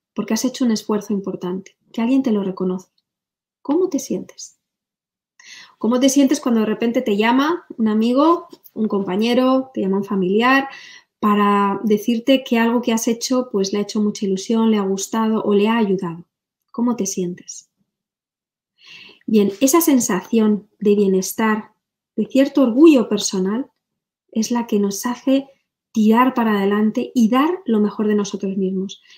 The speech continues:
Es como un chute de energía que dura unos segunditos. Yo os propongo un ejercicio muy divertido que a veces hago,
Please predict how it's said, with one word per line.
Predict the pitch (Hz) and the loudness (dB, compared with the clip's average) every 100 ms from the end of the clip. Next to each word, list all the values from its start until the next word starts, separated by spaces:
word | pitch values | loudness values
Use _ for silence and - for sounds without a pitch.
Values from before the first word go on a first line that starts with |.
| - | -8
Es | 247 | -6
como | - 285 | 2 4
un | 294 269 | 4 2
chute | - 320 320 233 | 2 4 4 2
de | |
energía | 208 196 196 226 226 269 - | 2 0 -2 -4 -4 -6 -8
que | 220 | -4
dura | 214 220 | 0 2
unos | 214 202 | 2 0
segunditos. | - 190 180 180 190 185 - _ _ _ _ _ _ - - - | -2 -2 0 -2 -4 -12 -20 _ _ _ _ _ _ -20 -12 0
Yo | 269 | 2
os | 277 | 4
propongo | 339 320 294 | 4 4 4
un | 254 | 2
ejercicio | 254 220 233 226 240 | 2 -2 -2 -2 0
muy | 220 | 2
divertido | 214 196 196 269 254 277 | 2 0 0 0 0 -2
que | 214 | -4
a | |
veces | 196 196 208 208 | -6 -4 -6 -4
hago, | 208 233 | -4 -6